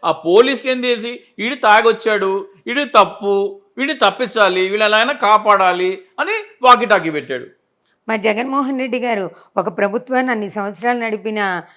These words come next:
Speaker 2: ఆ, మాజీ ముఖ్యమంత్రిగా దాని మీద ఎటువంటి చర్యలు ఎందుకు తీసుకోలేదు? ఎటువంటి స్టేట్మెంట్లు
Speaker 1: ఆ,
Speaker 2: ఎందుకు
Speaker 1: ఇక్కడ
Speaker 2: ఇవ్వలేదు?
Speaker 1: ఏమైందంటే ఈ ప్రొసీజర్ ఎప్పుడు వచ్చింది? ఎన్నికల సంఘము ఒకటి ఆరు రెండు వేల ఇరవై నాలుగు ఇచ్చింది.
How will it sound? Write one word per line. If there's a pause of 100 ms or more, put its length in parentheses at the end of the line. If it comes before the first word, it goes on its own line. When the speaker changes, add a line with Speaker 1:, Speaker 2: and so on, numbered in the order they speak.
(400)
Speaker 2:
ఆ,
మాజీ
ముఖ్యమంత్రిగా
దాని
మీద
ఎటువంటి
చర్యలు
ఎందుకు
తీసుకోలేదు?
ఎటువంటి
స్టేట్మెంట్లు
Speaker 1:
ఆ,
Speaker 2:
ఎందుకు
Speaker 1:
ఇక్కడ
Speaker 2:
ఇవ్వలేదు?
Speaker 1:
ఏమైందంటే (300)
ఈ
ప్రొసీజర్
ఎప్పుడు
వచ్చింది?
ఎన్నికల
సంఘము
ఒకటి
ఆరు
రెండు
వేల
ఇరవై
నాలుగు
ఇచ్చింది.